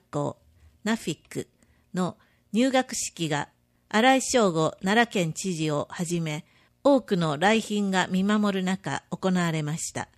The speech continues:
ナフィックは、これまでにない実学教育により、生産、調理、加工、流通などを担う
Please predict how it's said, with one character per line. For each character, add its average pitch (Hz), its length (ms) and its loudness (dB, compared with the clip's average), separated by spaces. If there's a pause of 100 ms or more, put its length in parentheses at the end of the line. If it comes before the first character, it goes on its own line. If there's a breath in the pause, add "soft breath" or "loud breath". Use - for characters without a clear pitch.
(1500)
ナ 254 120 2
フ 262 120 -4
ィ 214 60 2
ッ - 120 -10
ク 165 140 -2
は、 160 240 0 (260 soft breath)
こ 220 120 2
れ 254 100 6
ま 254 160 2
で 214 100 4
に 170 160 0
な 165 160 0
い - 180 -6 (280 soft breath)
実 208 320 -4
学 247 260 -2
教 233 240 2
育 170 240 -2
に 151 140 -2
よ 147 100 -2
り、 147 240 -8 (320)
生 233 320 2
産、 208 400 -2 (240)
調 220 260 4
理、 151 260 -6 (300)
加 190 120 -2
工、 196 440 0 (220)
流 247 240 2
通 233 260 -2
な 220 160 2
ど 175 140 2
を 151 80 2
担 160 380 -2
う - 100 -10